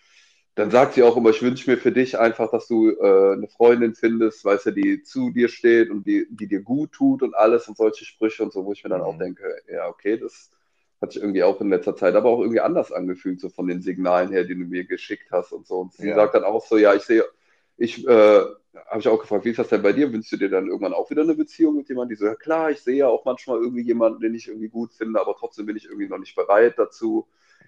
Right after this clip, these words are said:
Speaker 2: Ja.
Speaker 1: jetzt irgendwie alte Erinnerungen mit neuen wieder zu überdecken. Und, ähm, ja, also für mich klingt das jetzt so, ey, okay, dann ist es halt nicht so. <laughs>
Speaker 2: Ja,
Speaker 1: Weißt du?
Speaker 2: also, also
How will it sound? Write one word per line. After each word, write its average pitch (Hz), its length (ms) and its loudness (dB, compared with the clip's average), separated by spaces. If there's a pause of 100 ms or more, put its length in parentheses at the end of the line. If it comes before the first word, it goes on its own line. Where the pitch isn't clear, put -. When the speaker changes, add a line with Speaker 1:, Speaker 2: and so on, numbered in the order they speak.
Speaker 2:
Ja. 78 140 -10
Speaker 1:
jetzt 101 220 -2
irgendwie 107 520 2
alte 120 360 4
Erinnerungen 113 580 4
mit 101 140 -2
neuen 131 360 6
wieder 123 200 0
zu 110 200 -10
überdecken. 117 760 -2
Und, 101 460 -8 (120)
ähm, 98 500 -4 (920)
ja, 104 220 8
also 101 160 2
für 107 160 0
mich - 480 -4 (320)
klingt 117 220 0
das 110 140 4
jetzt - 160 0
so, 101 280 4
ey, 101 360 4
okay, 123 340 0
dann 98 320 -2 (280)
ist 110 140 -2
es 113 140 -6
halt 95 180 0
nicht 90 200 -6
so. 78 300 -6
<laughs> - 60 -18 (360)
Speaker 2:
Ja, 78 200 -10
Speaker 1:
Weißt 87 220 0
du? 120 140 -4 (120)
Speaker 2:
also, 104 420 -6
also 104 260 -6